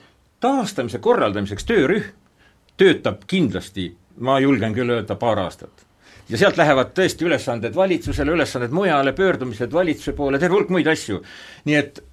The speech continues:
see on oluliselt pikem. Nii et see on päris, päris selgelt üks, aga ühe asja ma ütleksin küll veel ja seda ma olen öelnud ka välja aastal kaks tuhat viisteist Sakal artiklis, et mina ei näe võimalust, et see sellisel kujul ehk Adamsoni ausammas paigutatakse mujale,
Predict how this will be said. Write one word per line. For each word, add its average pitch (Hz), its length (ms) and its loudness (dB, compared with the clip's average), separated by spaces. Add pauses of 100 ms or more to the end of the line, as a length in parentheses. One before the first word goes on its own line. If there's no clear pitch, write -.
(260)
see 160 460 2 (180)
on 135 220 4 (120)
oluliselt 104 540 2
pikem. 92 360 -2 (380)
Nii 131 140 0
et 123 80 -4
see 202 140 2
on 156 160 0 (100)
päris, 160 300 0 (340)
päris 143 320 2
selgelt 131 320 2
üks, 143 240 0
aga 117 160 0
ühe 190 240 4
asja 143 260 2
ma 143 140 2
ütleksin 127 400 -2
küll 170 180 4
veel 160 280 6
ja - 20 4
seda 135 240 2
ma 131 80 2
olen 131 160 2
öelnud 135 280 2
ka 139 120 4
välja 139 300 4
aastal 123 240 -2
kaks 147 240 -2
tuhat 131 180 0
viisteist 147 640 0
Sakal 120 260 2
artiklis, 120 560 0
et 104 240 -2 (680)
mina 170 300 6
ei 117 80 0
näe 113 160 0
võimalust, 107 640 -2
et 101 240 -10
see 104 160 -8
sellisel 110 560 0
kujul 98 420 4
ehk 101 300 -2
Adamsoni 98 480 0
ausammas 90 400 -4
paigutatakse 95 640 -6
mujale, 143 400 2